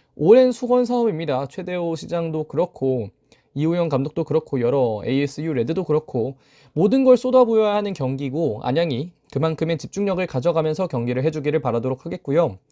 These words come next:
수원의 경우에는 솔직히 말하면 강등이 될 것 같지는 않습니다. 선수단 퀄리티가 너무나 높고, 안양에 비해서, 물론 뭐 몇 가지에선 안양이 조금 더 앞서지 않냐라고 말씀을 하실 수도 있지만, 개인적으로는 수원 삼성의 선수단 퀄리티가 상당히 좋은 편이라고 생각을 하기 때문에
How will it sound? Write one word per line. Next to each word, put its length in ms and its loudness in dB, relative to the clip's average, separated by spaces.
수원의 340 6
경우에는 420 4
솔직히 640 -4
말하면 580 4
강등이 440 -4
될 140 2
것 100 -4
같지는 320 -4
않습니다. 580 -8
선수단 500 2
퀄리티가 460 0
너무나 320 0
높고, 720 -2
안양에 380 0
비해서, 800 0
물론 220 4
뭐 140 2
몇 220 0
가지에선 560 2
안양이 360 0
조금 240 -6
더 80 2
앞서지 300 0
않냐라고 380 2
말씀을 320 2
하실 180 -2
수도 220 -6
있지만, 580 -4
개인적으로는 680 0
수원 320 2
삼성의 360 0
선수단 400 -4
퀄리티가 380 -4
상당히 380 -2
좋은 380 -2
편이라고 420 2
생각을 320 2
하기 160 0
때문에 560 -2